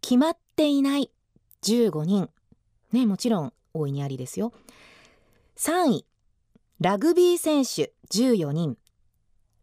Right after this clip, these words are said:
四位、バスケットボール選手、十一人。同じく四位にテニス選手、十一人。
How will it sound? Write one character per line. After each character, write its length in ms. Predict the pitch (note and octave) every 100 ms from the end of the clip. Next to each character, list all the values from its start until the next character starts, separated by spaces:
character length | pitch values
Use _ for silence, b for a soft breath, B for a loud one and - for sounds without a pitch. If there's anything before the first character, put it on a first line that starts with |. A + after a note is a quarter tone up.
| _
四 260 | G#3 D#4+ D4+
位、 160 | F3 - _ _ _ -
バ 140 | G3
ス 120 | -
ケ 120 | E4
ッ 40 | F4 -
ト 80 |
ボ 180 | D#4+ D#4+
ー 60 | D#4+
ル 80 | D4+
選 240 | C#4+ C4
手、 260 | - D3 - -
十 240 | F3+ A3+
一 240 | A#3 A3+ G3+
人。 160 | B2 _ _ _ _ _ _ _ _ _ _ _ _
同 80 | A3 D#4 F4+
じ 100 | F4
く 180 | G#3
四 240 | G3 A3+ G3+
位 80 | D#3+
に 220 | F3+ - -
テ 160 | F#3+
ニ 160 | C#4+ F4+
ス 40 |
選 360 | - - C#4 A#3
手、 320 | - C#3 - _ -
十 300 | D#3 G3 F3+
一 220 | - E3+
人。 140 | A#2+